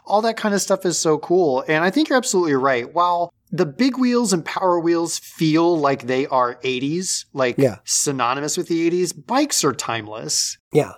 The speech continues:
Speaker 1: They're really the thing that transcends and I think are, I mean, I'll say it, a big wheel and a Power Wheels, they're very limited and I'm maybe gimmicky, but you outgrow big wheels pretty quickly. But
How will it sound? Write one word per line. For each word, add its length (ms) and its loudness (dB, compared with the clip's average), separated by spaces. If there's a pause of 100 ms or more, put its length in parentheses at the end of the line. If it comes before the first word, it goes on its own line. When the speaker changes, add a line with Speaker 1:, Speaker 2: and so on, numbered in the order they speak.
(160)
Speaker 1:
They're 120 -2
really 300 -2
the 160 0
thing 220 -2
that 120 -4
transcends 840 -4
and 500 -2
I 80 2
think 400 -2
are, 400 0 (260)
I 100 0
mean, 120 0
I'll 140 2
say 300 2
it, 80 4
a 40 4
big 240 0
wheel 360 2
and 100 0
a 100 2
Power 340 2
Wheels, 280 0
they're 140 2
very 260 0
limited 640 2
and 180 -6
I'm 320 -6 (160)
maybe 320 0
gimmicky, 640 -2
but 240 0 (300)
you 200 0
outgrow 420 2
big 200 0
wheels 220 0
pretty 200 -2
quickly. 560 -6 (220)
But 400 0